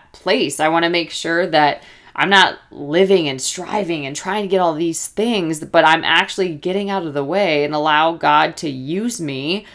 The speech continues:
for what he purposed and designed me for, right? And that's far greater than you can dare ask, think, or imagine. And so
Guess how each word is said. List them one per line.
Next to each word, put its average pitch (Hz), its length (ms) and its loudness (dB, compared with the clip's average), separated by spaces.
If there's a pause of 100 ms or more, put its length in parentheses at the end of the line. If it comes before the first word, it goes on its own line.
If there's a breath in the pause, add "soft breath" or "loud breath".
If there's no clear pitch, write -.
(140 loud breath)
for 156 120 -4
what 170 140 2
he 170 100 0
purposed 165 640 -4
and 156 240 -6
designed 147 640 0
me 139 400 -6
for, - 800 -6 (380 soft breath)
right? 151 340 4
And 175 120 0
that's 180 220 2
far 202 280 4
greater 156 640 0
than - 220 -4
you 147 120 -4
can 151 160 -6
dare 143 220 0
ask, 131 260 -2
think, 143 200 -10
or 127 80 -6
imagine. 131 460 -8
And 139 160 -10
so 151 340 2